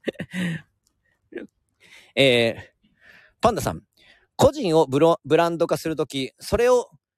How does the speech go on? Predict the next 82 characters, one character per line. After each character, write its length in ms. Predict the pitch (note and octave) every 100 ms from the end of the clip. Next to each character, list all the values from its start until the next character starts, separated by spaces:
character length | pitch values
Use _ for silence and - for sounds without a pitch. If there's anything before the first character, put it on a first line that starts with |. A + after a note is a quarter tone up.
| _
構 300 | - A3 A#3
成 320 | - A3 A3+ G3+
す 140 | G3+
る 120 | G#3
も 100 | G#3+
の 100 | F#3
は 80 | A#2
何 240 | D3+ G3+
で 100 | C#3+
し 100 | A2
ょ 60 | F#2
う 20 |
か 80 | A2
ね 100 | G2+
と。 120 | - - - - _ _ -
明 200 | - A#3
る 80 | B3
い 100 | G3+
性 140 | G3+
格、 200 | G3 E3
親 280 | - F3 G3
切 200 | G3 -
さ、 140 | G2+
見 160 | F#2+ C3+
た 160 | G#3 G#3
目 300 | G#3+ G#3 F3+ -
と 140 | D3+
か 100 | C#3+
で 100 | G#2
す 80 | -
か 120 | F2
ね 160 | A2 A#2
と 100 | F2
い 60 |
う 40 | F2
こ 80 | F#2
と 60 |
で、 140 | A#2 A2
確 220 | G3 -
か 60 | C3+
に、 40 |
確 140 | C#3
か 60 | A2
に。 100 | F2+
ま 120 | D#3
あ、 20 |
そ 100 | G3
う 20 | C#4+
い 40 |
っ 20 |
た 80 | D4
の 80 | E3+
も 260 | G2 - _ - - -
一 180 | - F#3+
つ 40 | -
と 80 |
い 40 | A#2+
う 20 |
の 60 | G2
は 40 |
あ 40 | A2
り 40 |
ま 100 | B2
す 80 | -
け 60 |
ど、 140 | G#2 G2+
や 80 | D#3
っ 60 | -
ぱ 120 | A#3+
り、 260 | A#2+ E2+ C#2 _ _ _ _ _ _ _ _ _ _ _
う 20 |
ー 20 | C3
ん、 60 |
ま 1300 | C3 B2 B2 A#2+ A#2 A#2 A2+ A2+ A2+ G#2 G#2+ G#2+ A#2
あ、 40 |
キ 120 | - C#3
ャ-、 40 |
キ 100 | -
ャ 40 | A#3+
ラ 120 | E4
ク 80 | -
タ 400 | C4+ A#3 G#3+